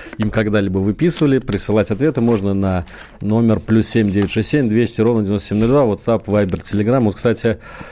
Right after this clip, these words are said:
м, э, Никита Александрович, не могу не зачитать еще один, э, одно сообщение. Пожалуйста,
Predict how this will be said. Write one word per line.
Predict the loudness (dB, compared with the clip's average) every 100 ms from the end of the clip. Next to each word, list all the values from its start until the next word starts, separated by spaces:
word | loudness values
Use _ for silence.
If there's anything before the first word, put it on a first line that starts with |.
| -16 -14 -6
м, | -2 0
э, | 2 2 0 -2 -6 -4
Никита | 0 0
Александрович, | 0 -2 -2 2
не | 2
могу | 2 2 2
не | 0
зачитать | -2 -2 -2 -2
еще | -2 -2
один, | 0 0 -2
э, | 0 2 2
одно | 2 0
сообщение. | 0 -2 0 0 -2 -8 -4
Пожалуйста, | -2 2 2 0